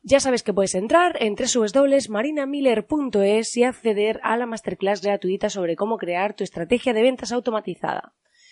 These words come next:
Ya sabéis que después del puente de diciembre, de este famoso puente, tendremos ese embudo automatizado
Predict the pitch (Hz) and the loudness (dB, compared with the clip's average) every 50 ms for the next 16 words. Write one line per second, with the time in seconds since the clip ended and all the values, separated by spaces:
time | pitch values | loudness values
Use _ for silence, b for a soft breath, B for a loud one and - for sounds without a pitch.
0 | b b b - 208 190 202 214 277 269 - - 240 208 208 - - - 320 330 | b b b -2 0 2 4 4 4 4 4 4 4 4 4 0 -2 0 2 2
1 | 269 190 233 220 214 - - 277 320 330 311 285 - 220 226 277 302 277 226 - | 2 4 4 4 4 2 2 4 4 4 4 2 2 4 4 4 4 4 0 0
2 | - 214 208 208 226 240 254 233 208 214 - - 226 - 175 170 180 214 226 - | 0 0 0 2 2 0 0 0 -2 -2 -2 -6 -8 -6 -6 -6 -6 -6 -6 -6
3 | 196 175 151 - 175 175 170 175 175 - 240 277 285 B B B B B B B | -6 -6 -4 -2 -2 -2 -2 -4 -2 0 0 0 0 B B B B B B B
4 | B - 226 214 208 214 214 220 240 262 262 262 262 269 269 - 247 247 - - | B 4 6 6 6 4 2 4 6 6 6 6 2 0 0 0 -2 -2 0 0
5 | 226 208 196 196 254 285 247 240 214 226 220 - 285 269 254 240 - - - - | 0 0 0 0 0 2 4 4 4 4 4 2 2 2 2 0 -2 -4 -8 -2
6 | - 208 202 208 208 214 220 220 220 | 2 4 4 4 4 2 -4 -8 -12